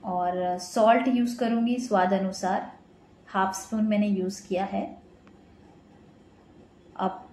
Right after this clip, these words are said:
इन सबको हमें अच्छे से मिक्स कर लेना है। और ये देखिए मसाला हमारा हो गया है रेडी। और यहाँ पे मैंने दो ब्रेड की स्लाइस ली है, अब इस पे हम बटर लगा रहे हैं।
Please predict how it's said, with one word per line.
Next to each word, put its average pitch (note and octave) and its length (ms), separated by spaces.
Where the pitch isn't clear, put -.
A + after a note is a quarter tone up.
इन A#3+ 140
सबको C4 300
हमें A#3 220
अच्छे A3 260
से A3 120
मिक्स G3 260
कर F#3+ 160
लेना F3 260
है। G3+ 220
और F#3 260
ये F#3+ 80
देखिए G3 280
मसाला G3 400
हमारा F#3 300
हो F#3 140
गया F3 140
है F3 80
रेडी। E3+ 340
और F3+ 260
यहाँ F#3 220
पे A3+ 140
मैंने G#3+ 240
दो F#3+ 160
ब्रेड F#3+ 280
की G#3 80
स्लाइस G3 360
ली G#3 160
है, A#3+ 140
अब - 60
इस G3+ 140
पे G3+ 80
हम G3 180
बटर F3 240
लगा E3+ 240
रहे F3 140
हैं। D#4 180